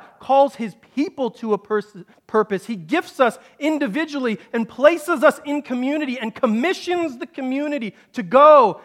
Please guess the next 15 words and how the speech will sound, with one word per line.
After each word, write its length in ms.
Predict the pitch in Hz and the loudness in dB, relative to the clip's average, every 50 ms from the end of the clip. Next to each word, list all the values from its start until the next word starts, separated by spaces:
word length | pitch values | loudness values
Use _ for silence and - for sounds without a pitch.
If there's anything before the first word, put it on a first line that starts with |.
| - - | -12 -8
and 140 | 220 214 180 | -8 -8 -6
take 400 | - 247 277 285 262 185 - _ _ _ _ | -2 -2 -2 -2 -2 -6 -10 _ _ _ _
the 120 | - 190 214 | -6 -6 -4
land 600 | 220 233 240 269 277 269 254 220 196 175 156 143 - _ _ _ _ | -2 -2 -2 0 0 0 0 0 -2 -4 -6 -10 -16 _ _ _ _
by 120 | - 208 | -4 -4
spreading 560 | 202 - - - _ 262 269 277 269 262 233 208 | -4 -4 -8 -8 _ 2 2 2 2 0 -2 -4
the 80 | 190 | -6
good 220 | 175 175 233 220 190 | -6 -6 -8 -6 -4
news 400 | 208 240 269 285 285 254 185 190 | -4 -4 -2 -2 -4 -4 -6 -8
of 120 | 185 170 | -10 -10
the 80 | 185 196 | -10 -6
gospel 560 | 175 240 247 269 233 - - - - 185 180 | 0 2 2 2 0 -2 -8 -10 -8 -8 -6
and 120 | 175 180 | -6 -4
making 340 | 196 226 247 233 226 196 190 | -4 -6 -6 -6 -8 -10 -10
disciples. 760 | 180 180 - - 254 269 285 - 185 156 123 - _ _ _ | -12 -12 -10 -8 -8 -8 -8 -10 -14 -16 -18 -20 _ _ _